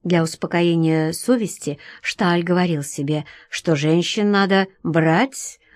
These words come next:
обаянием силы и богатства. Он не знал, что одни этого достигают силой и богатством, другие —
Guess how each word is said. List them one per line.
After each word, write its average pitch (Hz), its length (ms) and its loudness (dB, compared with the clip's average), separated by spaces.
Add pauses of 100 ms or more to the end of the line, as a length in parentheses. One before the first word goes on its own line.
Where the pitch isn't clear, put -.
(120)
обаянием 226 800 2
силы 196 460 0
и 190 40 0
богатства. 185 760 -2 (520)
Он 240 280 6
не 240 120 6
знал, 247 420 2 (360)
что - 340 -2
одни 208 480 4
этого 156 520 -4
достигают 190 680 -2
силой 208 400 0
и 208 40 2
богатством, 185 800 -2 (420)
другие — 220 760 2